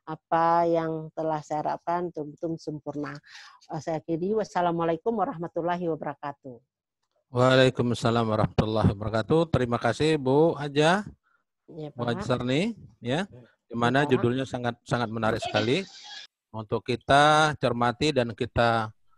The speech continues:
Speaker 2: berikan tanggapan atau masukan kepada makalah yang telah beliau sampaikan,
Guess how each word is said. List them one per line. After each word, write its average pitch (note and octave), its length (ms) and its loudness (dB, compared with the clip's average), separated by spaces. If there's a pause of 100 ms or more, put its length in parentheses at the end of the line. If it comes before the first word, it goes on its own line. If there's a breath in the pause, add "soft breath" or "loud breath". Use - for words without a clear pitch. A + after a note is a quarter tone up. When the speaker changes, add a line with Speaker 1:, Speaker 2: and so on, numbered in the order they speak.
(220)
Speaker 2:
berikan A2+ 380 -2
tanggapan A#2 580 2
atau A#2 240 -6
masukan B2 560 -4
kepada A2+ 540 -2
makalah A2+ 320 -2
yang A2+ 160 -2
telah A#2+ 160 -2
beliau G#2+ 240 -6
sampaikan, A2 480 -4